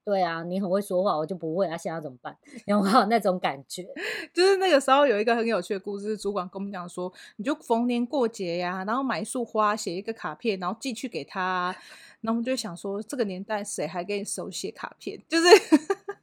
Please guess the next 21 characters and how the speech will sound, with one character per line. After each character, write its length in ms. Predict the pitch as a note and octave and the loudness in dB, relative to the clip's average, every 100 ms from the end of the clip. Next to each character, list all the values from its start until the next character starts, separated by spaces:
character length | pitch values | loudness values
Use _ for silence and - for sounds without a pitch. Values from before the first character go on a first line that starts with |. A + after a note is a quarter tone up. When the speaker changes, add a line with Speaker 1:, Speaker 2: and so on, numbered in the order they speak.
| _ _ - | _ _ -4
Speaker 1:
然 220 | D4 C4 | 2 6
后 240 | C#4 C#4 | 8 8
了 240 | C4 A#3 A#3 | 8 4 2
解， 280 | B3 G3+ F3+ | 2 0 2
对。 240 | B3+ G#3+ - - - G4+ - | 2 2 0 -8 -6 -6 0
Speaker 2:
这 80 | G4+ G#4 | 4 6
个 60 | |
年 200 | E4 D4+ | 8 8
代 160 | F#4 F#4 | 8 8
谁 260 | - D4+ | 6 2
给 120 | D4 F4 | 4 4
你 120 | D4+ | 4
收 320 | - C#4+ D4 | 4 6 6
花 480 | D#4 B3+ C4 C4 A#3 | 6 6 8 8 6
啊？ 80 | A3 | 0
就 120 | C4 | -4
是 240 | C#4 D#4+ D#4 | -2 0 2
会 220 | E4 D#4+ | 4 2
觉 200 | - A#3 | 0 0
得 200 | A#3 A#3 | 2 2
说 220 | C4+ C4+ | 2 0